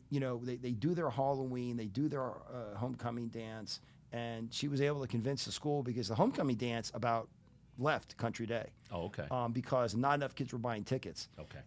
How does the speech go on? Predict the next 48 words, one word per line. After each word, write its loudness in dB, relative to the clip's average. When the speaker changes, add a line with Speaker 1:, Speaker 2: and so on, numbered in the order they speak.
Speaker 1:
And 0
when -2
Bella 2
came 0
in 0
and 0
said, 0
"We 4
got 0
the -4
school 2
to -2
back 0
us, 0
that -4
all 4
the 2
money 0
that -8
they 0
raise -2
will -4
all 4
go 2
for -4
Scaring -4
for -6
Caring," -2
they 2
sold 4
out. 0
Speaker 2:
Incredible. -6
Speaker 1:
And, 0
and -2
suddenly 0
the -2
homecoming 2
dance 0
that 0
was -2
gonna -2
be -2
not 2
a -6
cool -2
thing 0
to 0
do, 2